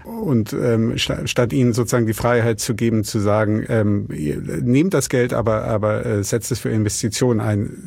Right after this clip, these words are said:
Jemand wie Clemens Fuß, der vom ifo-Institut, der, ähm, ihr Programm in vielen Teilen auch lobt, sagt aber gerade zu dem Punkt, höhere Steuern auf die Steuerzahler mit den höchsten Einkommen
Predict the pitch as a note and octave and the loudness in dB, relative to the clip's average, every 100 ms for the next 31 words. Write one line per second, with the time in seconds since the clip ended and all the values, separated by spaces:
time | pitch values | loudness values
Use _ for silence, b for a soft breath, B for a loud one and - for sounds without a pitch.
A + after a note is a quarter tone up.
0 | C#3+ A#2 C#3 B2+ B2 - C3+ C3 - D#3+ | -4 0 2 2 0 0 0 0 0 -2
1 | D#3+ - C3 A#2+ A#2+ B B B B B | -2 0 0 2 -2 B B B B B
2 | B B - B2+ D#3 D3+ C3+ - - A2 | B B -2 0 2 2 0 0 -4 -6
3 | - B2+ A#2 - A#2+ A2 A2 A#2+ C3 A2+ | -2 -2 -2 0 2 4 2 0 0 2
4 | G#2+ G#2+ G#2+ G#2+ - E3+ A#2+ - A2 A#2 | 2 2 -2 -6 -10 -2 -2 -2 -2 2
5 | A#2+ A#2+ - D3 B2+ A#2+ A2+ A2 - G#2+ | 2 0 0 0 2 0 0 -2 -2 0
6 | B2 F3 - - - F3+ A2+ A#2 A2+ A#2 | 2 2 -2 -10 -8 -4 0 0 0 -2
7 | A2 A#2+ B2+ - G#2+ A#2+ E3+ D#3+ - C#3 | 0 0 0 -4 -2 0 0 0 0 0
8 | A#2+ C3+ C3 B2 - A#2 A#2 A#2 A2+ - | 0 0 2 0 2 2 2 0 -6 -6
9 | - A2 G#2+ - G#2+ G#2 G#2 G#2 G#2+ G#2+ | -2 0 0 0 0 0 0 0 0 -2
10 | A2+ G#2+ G2+ G#2+ G2+ G2+ | -2 -2 0 0 0 0